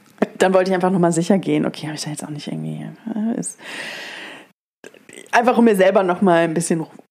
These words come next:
Beruhigung zu ge-, zu verschaffen, so. Und da ist mir tatsächlich nur eine Sache aufgefallen, die ich wichtig finde, nochmal nachträglich zu ergänzen. Und zwar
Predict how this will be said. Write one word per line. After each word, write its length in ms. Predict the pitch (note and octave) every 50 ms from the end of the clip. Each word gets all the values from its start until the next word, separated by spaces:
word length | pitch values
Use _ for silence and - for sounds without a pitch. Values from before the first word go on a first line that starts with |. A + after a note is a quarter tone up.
| _ _ -
Beruhigung 540 | - - - E3 D#3+ - - - E3 F3+
zu 180 | E3+ - - -
ge-, 160 | - - - - - -
zu 100 | - -
verschaffen, 640 | - D#3+ - - - - - - - - - F3 F3
so. 200 | - - - -
Und 540 | - - - - - - F3+ F3 - - -
da 140 | G#3 G3+
ist 140 | A#3 C4 -
mir 100 | C#4+ C#4+
tatsächlich 500 | C4+ C4+ A#3 A3+ B3 A#3+ - C4 B3 -
nur 200 | A3+ G#3+ G#3+ -
eine 300 | - F#3 G3+ G3+ G#3+ A3
Sache 320 | G#3+ A3 A3 G#3+ - - -
aufgefallen, 1040 | G3 G#3 - - A#3+ A#3 - - G#3 G3+ G#3 G#3+ A3 A3 A3 G#3+ G#3+ G#3+ G#3+ G#3 G3+ _ -
die 640 | - G3 G3 G3+ G3+ G#3 G#3 G#3 G#3 G#3 G#3 G#3 G#3 - - - - - - - - - _ _
ich 240 | - G#3 G3+ - -
wichtig 360 | F#3 A3 G#3+ - G#3+ F#3+ -
finde, 320 | - G#3+ G3+ G3+ G#3 G3+ G3
nochmal 600 | F#3 - - - G3+ G3+ F#3+ F#3+ G3 F#3+ F#3+ - -
nachträglich 960 | - F#3+ F#3+ F#3+ F#3+ - - - G#3 G#3 G3 - - F#3+ F#3 F#3+ F#3+ - -
zu 180 | - - - -
ergänzen. 800 | F3+ E3 D#3+ F3 F#3 G3 G#3 A3+ - - C#4+ C4+ C4 C4 B3+ B3
Und 200 | A3+ A3 A#3 -
zwar 420 | - - - G#3+ G#3+ G#3+ A3 A3